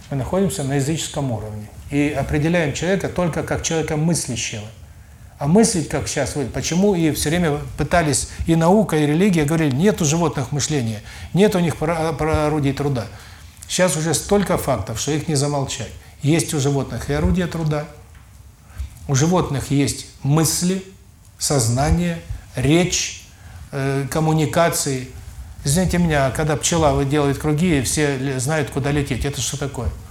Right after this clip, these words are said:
Это язык жестов. Это есть в к-, в принципе речь. Это есть передача информации.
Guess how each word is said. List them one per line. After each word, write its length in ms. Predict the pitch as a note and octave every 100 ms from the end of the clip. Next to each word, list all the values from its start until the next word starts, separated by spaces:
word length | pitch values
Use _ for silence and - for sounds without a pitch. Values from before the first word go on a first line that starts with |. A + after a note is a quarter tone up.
| - - - C3+
Это 160 | B2
язык 260 | C#3 F3+ D#3+
жестов. 420 | A#2 C3+ - C#3 - - - - -
Это 160 | C3+
есть 280 | D#3+ D#3 - -
в 260 | - -
к-, 140 | - C3
в 60 |
принципе 560 | - D#3 F#3+ G3 F3 C#3+
речь. 480 | D3+ D#3+ - - - - - -
Это 140 | C#3
есть 180 | C#3+ -
передача 460 | D3 C#3+ F#3 F#3+ D#3
информации. 640 | A#2+ C3 A2+ G2+ G2 -